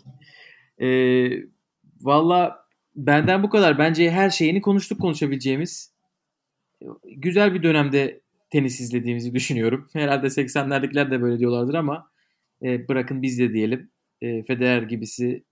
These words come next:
gelir mi bilinmez. Gerçekten o, o kadar büyük başarılar, bu kadar güzel tenisle ikisi bir arada. E,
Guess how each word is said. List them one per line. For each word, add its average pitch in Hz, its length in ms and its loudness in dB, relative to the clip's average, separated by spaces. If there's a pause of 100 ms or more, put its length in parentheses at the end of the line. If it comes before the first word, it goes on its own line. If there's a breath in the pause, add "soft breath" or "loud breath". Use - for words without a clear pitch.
gelir 123 300 -2
mi 131 260 -6
bilinmez. 123 680 -6
Gerçekten 123 600 -8
o, 131 280 -4
o 120 40 -14
kadar 123 400 -2 (120)
büyük 120 340 -6
başarılar, 127 480 -6 (440)
bu 120 60 -20
kadar 143 220 -4
güzel 131 400 -2
tenisle 123 500 -6 (360)
ikisi 123 340 -12
bir 123 100 0
arada. 117 420 -6 (460)
E, 107 400 -8